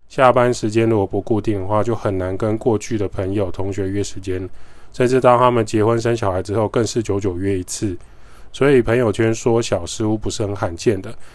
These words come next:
其实我们看到光鲜亮丽的那一部分，大概就占总人数的十percent而已，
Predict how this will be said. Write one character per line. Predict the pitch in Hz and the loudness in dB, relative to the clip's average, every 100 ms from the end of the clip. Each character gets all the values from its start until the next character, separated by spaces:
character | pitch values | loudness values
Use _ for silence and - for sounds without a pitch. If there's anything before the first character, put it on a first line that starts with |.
| - | -10
其 | - 143 | -4 2
实 | |
我 | 147 | 4
们 | 107 | 4
看 | 135 | 2
到 | 135 | 2
光 | 127 127 | 4 4
鲜 | 120 127 | 4 2
亮 | 127 120 | 4 4
丽 | 120 113 | 2 2
的 | 101 | 2
那 | 113 | 0
一 | 104 | 0
部 | 123 | -2
分， | 107 110 | 0 0
大 | - 123 | 2 2
概 | 123 | 2
就 | 123 | 2
占 | 117 - 123 | 2 2 2
总 | - 98 90 92 - - - - | 0 -2 -2 -4 -4 -4 -6 -4
人 | 110 104 | 0 0
数 | 104 131 | 0 0
的 | 101 | 0
十 | 95 - 98 | -2 -4 -6
percent | - 98 117 98 | -4 -2 -2 -2
而 | 87 | -6
已， | 87 | -10